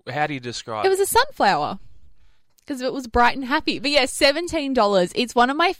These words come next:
Speaker 2: favourite gifts ever. I'll put a picture up on the socials. I've actually told her to take it back so that we can have it for Christmas. I look forward to receiving it then.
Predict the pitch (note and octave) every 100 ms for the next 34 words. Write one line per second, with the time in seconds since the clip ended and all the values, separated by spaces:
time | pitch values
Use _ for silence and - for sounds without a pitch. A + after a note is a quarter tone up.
0 | - A3 G#3+ G#3+ A3 A3 F#3 G3 F3+ F#3
1 | F#3 B3 B3 D4+ - D#4 C4 - G#3+ G3
2 | - F3 F3 G3+ D#3+ F#3 G#3+ A#3 C#4+ B3+
3 | A3 F#3 F#3 F3 G3+ F3+ - D#3+ D3+ E4+
4 | - - G#3+ F#3 E3+ F3+ F3 D3+ G3+ F3+
5 | F3 - D#3 D#3+ D#3+ G3 C#4+ - G3 F#3
6 | F3+ F#3+ E3+ F3 E3 D#3+ - D#3+ D#3+ D#3
7 | - D3+ G#3